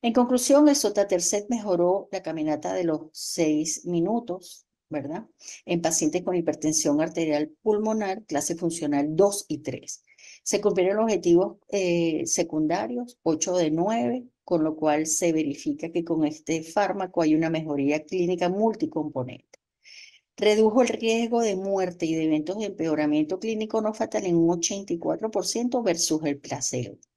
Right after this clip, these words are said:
El sotatercept fue generalmente bien tolerado, aunque presentó eventos adversos más frecuentes que los que,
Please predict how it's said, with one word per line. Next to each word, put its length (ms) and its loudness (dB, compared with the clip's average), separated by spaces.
El 120 -2
sotatercept 840 0
fue 100 -2
generalmente 640 -4
bien 180 -2
tolerado, 640 -2
aunque 200 -4
presentó 420 0
eventos 380 -2
adversos 440 -2
más 200 -2
frecuentes 640 2
que 120 4
los 320 4
que, 360 0